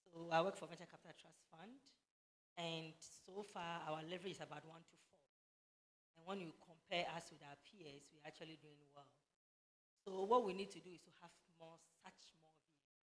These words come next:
where we can leverage more funding so that when we blend it, we are able to have people taking first loss. Venture Capital Trust Fund usually will take a first loss position. And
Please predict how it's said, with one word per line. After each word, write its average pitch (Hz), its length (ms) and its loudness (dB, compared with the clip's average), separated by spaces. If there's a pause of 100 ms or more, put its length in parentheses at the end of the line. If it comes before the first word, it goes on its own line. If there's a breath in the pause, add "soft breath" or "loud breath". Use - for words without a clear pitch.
(600)
where 185 360 12 (600 soft breath)
we 175 80 0
can 160 240 -4 (100)
leverage 180 380 8
more 165 200 4
funding 147 460 -6 (480)
so 190 160 -6
that 156 220 -8 (320)
when 220 180 6
we 165 220 2
blend 180 320 10
it, - 240 6 (460)
we 165 180 -4
are - 20 -2
able 185 220 -2
to 185 220 -8
have 175 180 4
people 170 240 -6
taking 160 180 -14 (140)
first 151 180 -8
loss. 151 180 -10
Venture 214 200 -4
Capital 185 320 -4
Trust 170 200 -8
Fund 160 140 -6
usually 165 300 2
will 151 60 0
take - 200 -8
a 139 60 -12
first 151 260 -16
loss - 160 -20
position. - 400 -20 (920)
And - 20 -20